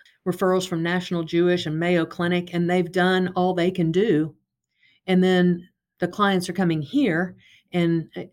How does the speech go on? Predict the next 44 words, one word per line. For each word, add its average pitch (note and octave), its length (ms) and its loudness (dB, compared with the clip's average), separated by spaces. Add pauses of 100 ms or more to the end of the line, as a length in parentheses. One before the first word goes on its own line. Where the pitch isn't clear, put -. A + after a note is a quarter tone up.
again, F#3 420 -2
kind F3 240 -6
of G3 80 -4
getting F#3+ 300 0
their G3+ 400 -2
life F#3 320 -8
back, D3 260 -6
being F3+ 220 2
able F3+ 260 -2
to G#3 80 -4
go G#3 140 -4
back G#3+ 200 -6
to G#3 100 -6
work, G3 360 -6
being D#3+ 260 -4
able F3+ 300 -2
to F3 400 -2 (540)
join F3+ 360 2
back. F3+ 200 -2
I've F3 220 -2
had F3+ 220 -2
people F3+ 240 -2
that E3+ 140 -4
have E3+ 100 -4
had E3+ 140 -4
to E3 80 -4
drop E3 280 -4
out E3 160 -2
of D#3 100 -6
their D#3+ 140 -4
master's D#3+ 360 -6
program. D3 280 -4
These B3 160 -4
are E4 80 -8
twenty-five-year-old G3+ 1000 -4
folks D#4 360 -4 (340)
who G#3+ 180 6
all G3+ 200 -4
of G3 80 -2
a F#3+ 60 0
sudden B3+ 520 -2 (280)
are F#3+ 480 4
not G3 360 2
functional, B3 720 -2